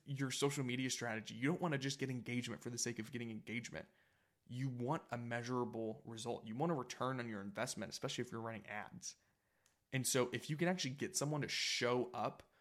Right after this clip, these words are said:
to your Sunday service from social media, like, that's a win. I think that's a great goal. So rather than just using social media to brand your church, you can use it to brand your church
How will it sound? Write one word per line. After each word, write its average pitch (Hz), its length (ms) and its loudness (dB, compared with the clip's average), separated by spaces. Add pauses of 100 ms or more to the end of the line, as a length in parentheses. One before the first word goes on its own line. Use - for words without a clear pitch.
(140)
to - 180 -2
your 143 160 4
Sunday 123 280 2
service 120 540 0 (380)
from 127 680 2 (300)
social 123 360 2
media, 131 400 4 (400)
like, 101 160 -8
that's 151 220 6
a 120 40 0
win. 113 220 0
I 104 60 -2
think 165 160 2
that's 131 160 2
a 113 40 -2
great 107 400 -4
goal. - 380 -10
So - 140 0
rather 131 360 4
than 147 180 4
just 127 240 0
using 123 440 0 (280)
social 131 360 -2
media 117 500 4 (280)
to 120 440 0
brand 123 800 2
your 110 180 -4
church, - 540 -4 (260)
you 156 100 2
can 165 100 6
use 175 120 8
it 160 60 0
to 156 80 6
brand 127 500 4
your 123 140 2
church 113 300 -2